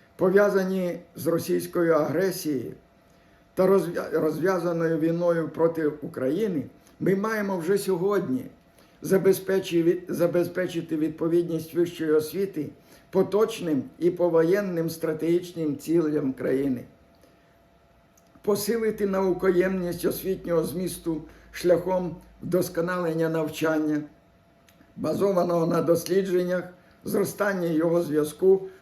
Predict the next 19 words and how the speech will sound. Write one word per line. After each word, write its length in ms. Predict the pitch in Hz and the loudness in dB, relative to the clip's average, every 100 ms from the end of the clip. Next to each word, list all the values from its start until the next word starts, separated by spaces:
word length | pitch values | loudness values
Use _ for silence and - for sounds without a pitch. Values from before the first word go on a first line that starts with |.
| - | -20
з 80 | - | -8
потребами 680 | 240 226 196 190 175 165 | -6 0 2 4 4 2
практики 800 | 151 151 190 180 - 160 165 160 - - - | -2 -2 -2 -2 -4 -2 -2 -2 -6 -18 -6
та 120 | 156 | -4
ринку 380 | 147 147 135 143 | -2 -2 -4 -8
праці. 420 | - - - - - _ - - - | -8 -10 -12 -18 -20 _ -20 -20 -8
Вища 420 | - 233 214 208 | 2 2 4 0
освіта 560 | 196 - 214 247 - 131 - _ _ _ _ | 2 0 -2 -4 -4 -14 -18 _ _ _ _
має 460 | 98 104 107 101 95 143 - | -2 0 2 2 0 -4 -14
стати 520 | - - 190 196 175 | -16 -6 -6 -2 2
рушійною 720 | 170 180 180 185 220 208 185 170 | 4 4 2 -2 0 0 2 2
силою 500 | - 185 170 151 135 | 4 4 6 4 2
суспільства, 760 | - 143 - 147 - - - - - - - | -4 -10 -8 -8 -8 -12 -16 -16 -20 -20 -10
здатного 580 | - - - - 165 156 | -4 0 0 0 0 2
забезпечити 920 | 156 139 156 170 170 151 147 147 135 - - | 2 2 0 0 -2 -4 -4 -6 -6 -10 -8
інноваційний 720 | - 180 160 156 156 165 143 135 | -2 0 2 0 2 2 2 0
прорив 540 | 143 156 175 196 190 - - _ - _ | 2 2 6 6 4 -4 -20 _ -20 _
у 100 | 180 | 0
науково-технологічній 1500 | 180 175 170 196 190 185 156 151 147 147 165 175 - 160 143 | 4 4 4 2 0 0 -4 0 2 4 2 0 -4 -4 -4